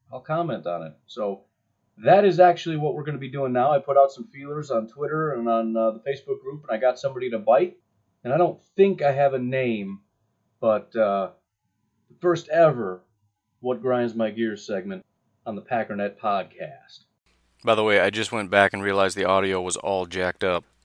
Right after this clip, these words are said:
Speaker 2: I don't know if the headphones broke or what, but fortunately, I bought a new pair, and, um,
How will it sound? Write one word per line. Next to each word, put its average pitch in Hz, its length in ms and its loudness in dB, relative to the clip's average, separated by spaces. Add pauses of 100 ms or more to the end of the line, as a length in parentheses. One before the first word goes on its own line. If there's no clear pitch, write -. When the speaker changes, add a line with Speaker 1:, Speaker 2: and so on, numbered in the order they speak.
Speaker 2:
I 117 60 -4
don't 113 80 2
know 107 60 2
if - 60 -14
the 101 80 0
headphones 139 520 4
broke 143 500 2
or 107 120 -4
what, 117 340 4
but 107 140 -6
fortunately, 107 640 -2 (220)
I 139 120 4
bought 123 240 6
a 110 60 0
new 107 160 -6
pair, 92 540 -2 (180)
and, 90 380 -8
um, 87 340 -6